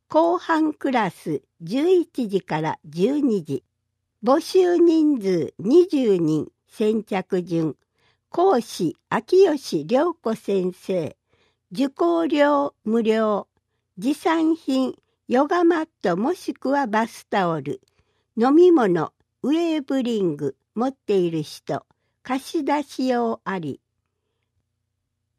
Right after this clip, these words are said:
ウェーブリングエクササイズをしている写真があります。施設情報。島原復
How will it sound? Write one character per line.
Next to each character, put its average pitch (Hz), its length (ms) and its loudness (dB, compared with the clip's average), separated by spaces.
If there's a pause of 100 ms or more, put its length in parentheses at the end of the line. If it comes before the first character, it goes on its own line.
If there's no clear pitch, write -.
ウ 269 120 0
ェ 349 240 2
ー 349 40 -2
ブ 349 160 0
リ 349 180 4
ン 330 120 4
グ 285 180 -2
エ 285 120 0
ク - 100 -18
サ 247 200 -2
サ 226 240 -4
イ 208 140 0
ズ 202 160 -2
を 202 100 -2
し - 180 -14
て 214 160 -2
い 175 180 0
る 147 180 -4
写 - 280 -6
真 330 420 -2
が 262 200 -4
あ 240 60 -4
り 220 160 -4
ま 202 180 -2
す。 - 320 -18 (2000)
施 - 260 -6
設 370 540 0
情 277 420 2
報。 151 560 -2 (1000)
島 330 440 2
原 226 380 -2
復 - 280 -8